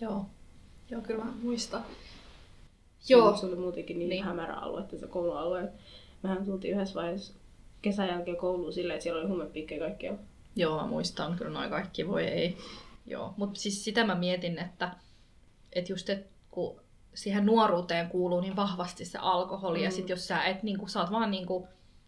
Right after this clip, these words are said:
Speaker 1: päättänyt, että sä et juo,
Speaker 2: Mm.
Speaker 1: et miten helposti sä jäät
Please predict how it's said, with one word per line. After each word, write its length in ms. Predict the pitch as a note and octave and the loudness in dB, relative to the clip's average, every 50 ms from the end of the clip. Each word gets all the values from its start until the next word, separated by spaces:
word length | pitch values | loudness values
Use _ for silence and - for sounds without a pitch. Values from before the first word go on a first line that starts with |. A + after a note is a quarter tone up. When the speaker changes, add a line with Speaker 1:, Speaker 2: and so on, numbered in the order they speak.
| - - - | -20 -8 8
Speaker 1:
päättänyt, 600 | - A#3+ A#3 A3 G#3 G#3 - - - D#3+ E3 D#3+ | 12 12 12 12 12 10 4 -2 -2 -2 0 0
että 140 | D#3+ G3 - | 0 -2 -2
sä 200 | - F3+ D#3 D#3+ | 0 2 2 2
et 100 | E3 E3+ - F#3 | 2 0 -2 -2
juo, 360 | F#3+ F#3 E3 D3 E3+ F3 - - | 0 2 4 2 2 0 -4 -6
Speaker 2:
Mm. 340 | G#3 G#3 F#3+ F#3 F3+ F#3+ - - - - - | -6 -4 -4 -4 -4 -6 -10 -14 -20 -12 -6
Speaker 1:
et 280 | - E3+ E3+ - - - | -4 -4 -4 -6 -8 -6
miten 200 | G3 G3 F3+ G3+ | -4 -2 0 2
helposti 600 | G3 A#3 A#3 A3 G3 G3 - E3+ - - F3+ F3 | 4 6 6 6 4 2 -2 -6 -6 -6 -8 -8
sä 180 | - D3 C#3+ | -6 -4 -4
jäät 380 | D3 C#3 C#3+ C#3 F3 G3 - | -4 -2 -4 -4 -6 -8 -12